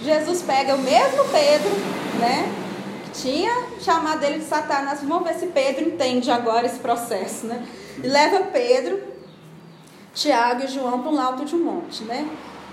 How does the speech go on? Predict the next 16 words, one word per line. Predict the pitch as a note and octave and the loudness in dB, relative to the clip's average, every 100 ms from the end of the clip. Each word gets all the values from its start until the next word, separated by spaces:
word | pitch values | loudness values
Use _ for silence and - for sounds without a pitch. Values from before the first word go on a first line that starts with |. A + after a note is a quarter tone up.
| - - - | -18 -20 -8
É... | - C4 C4 C4+ C4 B3+ B3 A3+ E3+ - - - - - - - | 0 2 4 4 4 2 2 0 -4 -6 -14 -20 -20 -20 -18 -6
a | C#4+ | -2
transfiguração, | F#4 A4+ A4+ G#4+ E4 C4 - D#4 E4+ D4+ | 0 0 0 2 0 0 -4 -2 -2 0
ela | C4+ D4+ | -2 -2
é | D#4 | -4
um | D#4+ | -4
dos | D4+ | -4
momentos | D#4+ D#4 D#4+ - | -2 -2 -2 -4
mais | D#4 A4 | -2 -2
importantes | A4 A4 G4+ - C#4 C4+ | -2 -2 -2 -2 -4 -2
do | B3 | -2
Evangelho, | A#3 A3 G3 F#3 - - - - - - - - - | -2 -4 -8 -10 -12 -18 -20 -20 -20 -20 -20 -20 -12
né? | A3 B3 | -4 -2
Acompanhada | A#3+ B3 B3 A#3+ A3+ A3+ | -2 -4 -2 -2 -2 -4
aqui | A3+ B3 A3 | -6 -8 -6
do, | A3 | -6